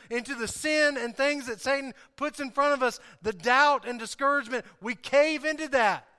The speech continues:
Now, here's the problem we have. We are losing to a defeated foe. Do y'all get me? Are y'all feeling me now? Come on, all right? We are losing to a defeated foe. The battle's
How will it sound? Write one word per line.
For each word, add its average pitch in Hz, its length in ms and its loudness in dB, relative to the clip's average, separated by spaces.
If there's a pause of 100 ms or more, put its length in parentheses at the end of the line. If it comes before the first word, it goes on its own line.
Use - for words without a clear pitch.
(300)
Now, 226 120 -2
here's 285 260 -2
the 311 100 -8
problem 294 300 4
we 269 80 0
have. 277 360 2 (240)
We 277 300 0
are 277 180 6
losing 262 1000 0 (800)
to 302 180 2
a 277 80 8
defeated 320 840 0 (100)
foe. 302 760 6 (960)
Do 196 80 -4
y'all 233 120 4
get 294 240 0
me? 349 200 0
Are 269 100 4
y'all 233 120 0
feeling 302 320 -6
me 302 60 -10
now? 294 300 -4 (220)
Come 285 120 -2
on, 294 280 4
all 160 40 -18 (240)
right? 233 280 0 (380)
We 311 200 2
are 294 120 6
losing 311 680 -2 (160)
to 285 140 -2
a 277 40 -2
defeated 302 600 -2 (140)
foe. 294 600 4 (220)
The 269 180 6
battle's 285 720 2